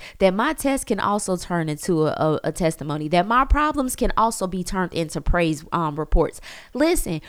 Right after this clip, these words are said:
we need each other. This is why we were created for fellowship. We were created for community, why we're supposed to be doing life together. We're not supposed to be doing life like we're on an island on our own,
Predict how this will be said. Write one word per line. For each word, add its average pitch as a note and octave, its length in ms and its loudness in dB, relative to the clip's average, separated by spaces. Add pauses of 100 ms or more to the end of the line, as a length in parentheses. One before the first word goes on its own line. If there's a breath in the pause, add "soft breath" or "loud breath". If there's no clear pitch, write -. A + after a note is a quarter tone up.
(160 loud breath)
we C#4+ 320 4
need C#4 420 -2
each A3+ 360 -6
other. G#3 560 -2 (280 loud breath)
This C#4 280 2
is C#4 180 0
why G#3 300 2
we G#3 180 0
were G3 200 0
created F#3+ 580 0
for F3+ 160 0
fellowship. E3 600 -2
We F#3+ 120 -2
were F#3+ 140 -2
created G3 560 0
for F#3 120 -2
community, E3+ 580 -4
why E3+ 220 0
we're F#3 140 0
supposed G3 480 -2
to G3+ 100 -6
be G3 140 -4
doing F3 300 0
life E3 260 -2
together. D#3 540 -2 (220 loud breath)
We're G#3+ 120 0
not A#3 220 0
supposed A3 360 -2
to G3 60 -8
be F#3+ 120 -4
doing F3+ 300 0
life E3 320 -2
like E3 200 -4
we're D#3+ 120 0
on D#3+ 220 -2
an D3 140 -4
island E3+ 460 0
on E3 200 -2
our D#3 240 -4
own, D#3 260 -2